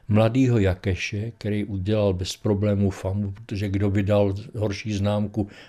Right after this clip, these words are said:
mladýmu Jakešovi. A ten mladý Jakeš ho vyhodil. A bylo to kuriozní, protože já jsem měl vyjednaný pro jednoho bohatýho obchodníka v Rotterdamu, že natočím film o kávě, s kterou on obchodoval.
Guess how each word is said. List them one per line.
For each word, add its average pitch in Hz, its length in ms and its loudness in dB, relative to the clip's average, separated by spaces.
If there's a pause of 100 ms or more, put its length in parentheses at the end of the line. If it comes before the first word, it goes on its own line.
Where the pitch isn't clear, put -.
mladýmu 95 460 0
Jakešovi. 107 680 -6 (680)
A 98 60 -4
ten 107 200 0
mladý 110 240 2
Jakeš 123 360 0
ho 120 80 2
vyhodil. 90 540 -4 (840)
A 98 100 -8
bylo 104 160 2
to 101 140 0
kuriozní, 127 580 4
protože 113 260 -2
já 117 80 6
jsem 131 220 -2
měl 120 220 4
vyjednaný 127 640 2
pro 120 220 2
jednoho 113 400 0 (180)
bohatýho 101 500 0
obchodníka 101 600 -2
v - 160 -8 (460)
Rotterdamu, 101 960 2
že 98 240 0
natočím 98 540 -2
film 110 300 -2
o 107 120 -2
kávě, 98 580 2
s - 80 -10
kterou 101 260 -2
on 107 180 -2
obchodoval. 95 720 -4